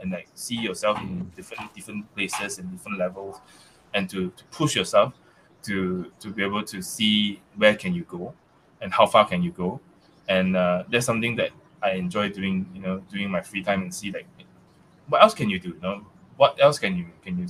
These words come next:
Speaker 1: can you, can you, can you build? You know, I, I think just, I don't know, I don't know whether it's a guy thing that you like to do things with your hands, but it's, it's kind of that, basically. Yeah.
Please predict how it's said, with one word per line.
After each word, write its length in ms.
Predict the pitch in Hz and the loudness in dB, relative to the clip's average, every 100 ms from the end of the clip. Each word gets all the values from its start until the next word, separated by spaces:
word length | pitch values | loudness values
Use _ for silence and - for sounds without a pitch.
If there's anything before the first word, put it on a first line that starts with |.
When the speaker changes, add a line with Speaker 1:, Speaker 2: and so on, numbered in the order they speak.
| - - | -8 -8
Speaker 1:
can 160 | 95 | -6
you, 160 | 90 85 - | -6 -8 -10
can 140 | 92 | -8
you, 60 | 87 - - | -8 -12 -12
can 140 | 92 | -8
you 60 | 87 | -6
build? 280 | - 101 - | -4 -6 -6
You 80 | - | -8
know, 260 | 98 110 98 - | -6 -4 -6 -2
I, 260 | 104 95 - 104 | 0 0 -4 -2
I 40 | |
think 260 | 117 123 123 | 0 0 0
just, 240 | 135 - _ 110 | -2 -4 _ 0
I 40 | |
don't 80 | 131 | 2
know, 120 | 147 117 | 2 2
I 40 | 117 | 2
don't 120 | 123 | 4
know 80 | 135 | 6
whether 140 | 123 | 6
it's 160 | 131 - | 4 2
a 40 | |
guy 220 | 90 98 | 4 4
thing 220 | 107 120 | 2 -6
that 140 | 104 87 | -6 -8
you 60 | 87 | -10
like 100 | 95 | -10
to 80 | 87 - - | -12 -20 -20
do 80 | 101 | -16
things 200 | 98 104 | -14 -14
with 100 | 92 | -14
your 80 | - | -4
hands, 260 | 98 98 | -2 -2
but 160 | - 80 - - - - - - _ _ _ - | -8 -12 -14 -14 -16 -16 -20 -20 _ _ _ -8
it's, 460 | 107 - - - - _ - | -4 -4 -4 -8 -12 _ -20
it's 120 | 110 | -14
kind 200 | - 101 | -4 -2
of 100 | 87 - - - _ - | -2 -6 -20 -20 _ -8
that, 160 | - - - | -8 -10 -20
basically. 460 | - - - 80 92 - - - | -20 -20 -20 -20 -20 -20 -20 -20
Yeah. 200 | - | -18